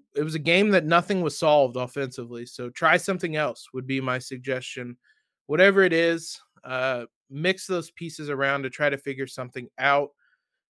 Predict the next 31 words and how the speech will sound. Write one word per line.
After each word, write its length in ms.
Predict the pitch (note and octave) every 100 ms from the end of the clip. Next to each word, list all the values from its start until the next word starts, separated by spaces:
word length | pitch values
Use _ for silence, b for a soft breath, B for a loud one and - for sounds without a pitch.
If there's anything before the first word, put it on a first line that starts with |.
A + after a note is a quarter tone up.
| -
I 20 |
just 180 | D3+ -
thought, 140 | A3+ -
I 80 | D#3
thought 220 | A#3+ C4
it 40 |
was 140 | F#3 E3+
interesting 500 | F#3 F3 D3+ E3 D#3+
looking 280 | D#3 D#3+
at 80 | D3+
the 80 | C#3+
box 280 | C#3 C#3 -
score. 160 | C#3+
Jordan 260 | C#3 E3 F3
Geronimo 480 | D3+ D3 D#3 D#3+ D3+
only 200 | D3 D3
played 260 | D#3 C#3
ten 220 | - D#3+ C#3+
minutes, 380 | C#3+ D#3 -
and 80 | D3
a 40 | C3
lot 220 | C#3 D3
of 100 | C#3+
those 280 | C#3+ C#3 C#3
were 100 | C3+
at 100 | C3+
the 100 | C#3
end 120 | C#3
of 60 |
the 60 | B2
game. 380 | A#2+ C#3 D#3